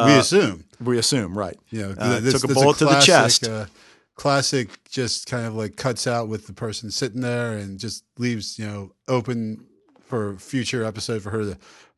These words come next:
Speaker 1: pop back up and say, "Ha ha, I'm still alive." You know, it's not like they have to hire the actress again, right?
Speaker 2: <laughs>
Speaker 1: They got,
Speaker 2: Right.
Speaker 1: they got Tatiana Maslany right there. So,
Speaker 2: Yeah, and, and, you know,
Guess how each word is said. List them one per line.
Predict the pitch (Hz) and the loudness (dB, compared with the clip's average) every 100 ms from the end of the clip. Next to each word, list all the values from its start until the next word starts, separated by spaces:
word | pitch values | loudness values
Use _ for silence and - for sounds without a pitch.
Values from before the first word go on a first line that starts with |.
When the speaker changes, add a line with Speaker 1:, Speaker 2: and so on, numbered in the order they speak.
| _ | _
Speaker 1:
pop | - 120 - | -6 -6 -4
back | 104 98 | -10 -8
up | |
and | 101 | -10
say, | 95 101 | -10 -10
"Ha | 85 120 | -4 -2
ha, | 160 151 | 0 -2
I'm | 110 | -6
still | - 76 | -6 -4
alive." | 151 - - | -4 -6 -8
You | 165 | -6
know, | |
it's | 151 | 0
not | 202 214 | 4 4
like | 131 | 4
they | 123 | 4
have | 135 | 4
to | - | 4
hire | 104 127 127 | 2 4 4
the | 113 | 4
actress | 123 151 - 95 104 | 4 2 0 -6 -2
again, | 95 92 | -2 -2
right? | 90 104 120 110 | 0 2 0 2
Speaker 2:
<laughs> | |
Speaker 1:
They | 113 | 2
got, | 107 147 113 | 6 6 8
Speaker 2:
Right. | 196 147 - - - - | 4 0 -2 -14 -10 2
Speaker 1:
they | 139 | 6
got | 131 165 156 | 8 8 8
Tatiana | 156 143 139 135 | 4 4 2 4
Maslany | 131 123 107 127 139 110 | 4 2 2 2 2 2
right | 104 104 | 0 0
there. | 120 117 95 | 2 2 0
So, | - 104 | -4 -4
Speaker 2:
Yeah, | 87 - | -6 -2
and, | 233 233 | -2 0
and, | 220 226 | 0 0
you | 233 | 2
know, | 233 220 | 2 0